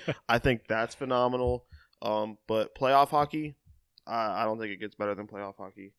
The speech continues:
Speaker 2: And like you said, to go to a pl-, a, a hockey game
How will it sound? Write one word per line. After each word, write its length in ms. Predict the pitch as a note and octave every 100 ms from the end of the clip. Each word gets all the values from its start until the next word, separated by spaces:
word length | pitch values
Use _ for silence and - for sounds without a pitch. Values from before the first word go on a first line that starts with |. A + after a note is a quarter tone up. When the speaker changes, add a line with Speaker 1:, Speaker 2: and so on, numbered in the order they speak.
| _ _
Speaker 2:
And 300 | - A#2 A2 G#2+
like 260 | A2 A#2
you 80 | A2+
said, 220 | - A2 G#2
to 60 |
go 140 | A2+ A2+
to 120 | A2
a 60 |
pl-, 280 | - - A2+ -
a, 140 | G#2 -
a 60 | A2
hockey 320 | A2 A2+ A2
game 360 | A2 A2+ A#2